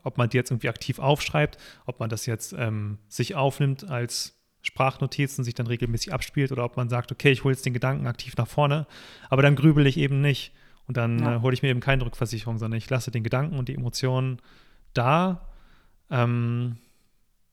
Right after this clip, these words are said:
Speaker 2: Aber das ist auch die Schwierigkeit, das hatte ich
Speaker 1: Mhm.
Speaker 2: auch mit ihr. Sie hat dann gesagt, das ist schwierig, diesen, also ich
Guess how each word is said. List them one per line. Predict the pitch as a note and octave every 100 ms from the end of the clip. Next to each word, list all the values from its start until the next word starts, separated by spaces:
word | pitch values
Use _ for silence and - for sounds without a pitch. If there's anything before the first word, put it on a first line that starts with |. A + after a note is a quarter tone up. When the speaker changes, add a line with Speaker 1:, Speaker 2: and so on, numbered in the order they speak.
| _ _ -
Speaker 2:
Aber | D#3+
das | F3+
ist | G3
auch | F3
die | F3
Schwierigkeit, | E3 F#3 G3 F#3+ D#3+ B2+
das | C3+ D#3+
hatte | D3
ich | C3
Speaker 1:
Mhm. |
Speaker 2:
auch | B2+ B2
mit | C#3
ihr. | B2+ E3 A3+ A3+
Sie | - D3+
hat |
dann | D3+
gesagt, | C#3+ D3+ D3
das | D3
ist | C#3+ -
schwierig, | E3+ F3 E3+
diesen, | D3+ C#3 -
also | C#3 -
ich | G3